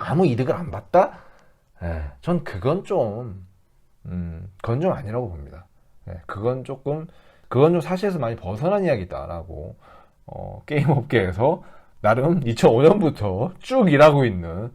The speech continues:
제 개인적인 경험에 비춰봤을 때는, 예, 그거는, 어, 예, 조금 말을 잘못하신 게 아닌가 하는 그런 생각이 좀 듭니다.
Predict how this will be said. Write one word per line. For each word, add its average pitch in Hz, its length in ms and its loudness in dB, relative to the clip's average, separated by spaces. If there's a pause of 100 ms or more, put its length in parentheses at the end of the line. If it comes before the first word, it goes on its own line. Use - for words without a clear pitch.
(240)
제 139 180 4
개인적인 156 720 6
경험에 120 340 4
비춰봤을 92 600 -6
때는, 98 400 -6 (420)
예, 80 140 -10
그거는, 120 640 -2
어, 87 540 -6
예, 87 220 -6
조금 92 340 -8
말을 92 340 -4
잘못하신 131 480 -6
게 123 60 -4
아닌가 87 380 -6
하는 85 240 -10 (360)
그런 127 260 2
생각이 107 560 -4
좀 95 200 -8
듭니다. 95 440 -4